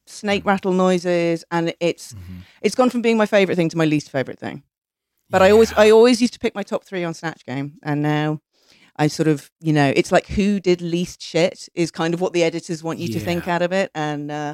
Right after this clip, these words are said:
Speaker 2: Okay.
Speaker 1: and they don't prepare. Ju-, I would happily, as a professional joke writer, I will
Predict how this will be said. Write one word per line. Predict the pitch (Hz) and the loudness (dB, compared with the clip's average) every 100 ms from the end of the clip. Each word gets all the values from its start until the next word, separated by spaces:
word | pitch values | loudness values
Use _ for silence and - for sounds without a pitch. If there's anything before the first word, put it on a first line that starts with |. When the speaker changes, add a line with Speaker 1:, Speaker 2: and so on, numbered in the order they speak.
| 110 | -10
Speaker 2:
Okay. | 113 101 85 85 _ _ | -14 -14 -14 -18 _ _
Speaker 1:
and | 185 190 | -2 0
they | 202 | 2
don't | 208 202 | 2 2
prepare. | 196 185 151 | -4 -2 -2
Ju-, | 175 - | -2 2
I | 240 | 4
would | 277 233 - | 4 -2 -8
happily, | 254 262 - 240 226 | -6 -6 -4 -6 -4
as | 180 165 | -6 -6
a | 151 | -10
professional | 170 147 240 247 247 | -10 -2 -2 0 -4
joke | 233 226 | -2 -2
writer, | 220 214 | -2 -4
I | |
will | - | -4